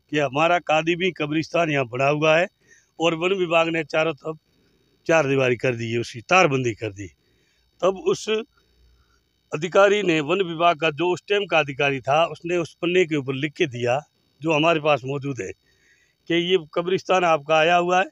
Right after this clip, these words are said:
आप इसमें दफना सकते हो, आपको कोई रोक टोक नहीं होगी। हमारे आदमी ने कहा, "साहब, ये तो तारबंदी है आपका, हम जाएंगे कैसे?"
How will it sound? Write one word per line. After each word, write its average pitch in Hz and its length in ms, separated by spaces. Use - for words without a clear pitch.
आप 156 200
इसमें 156 260
दफना 151 320
सकते 147 280
हो, 180 140
आपको 147 380
कोई 147 200
रोक 139 240
टोक 180 180
नहीं 170 200
होगी। 117 280
हमारे 180 280
आदमी 190 280
ने 208 100
कहा, 208 160
"साहब, 196 220
ये 208 120
तो 190 140
तारबंदी 208 520
है 202 140
आपका, 180 320
हम 151 120
जाएंगे 208 340
कैसे?" 170 340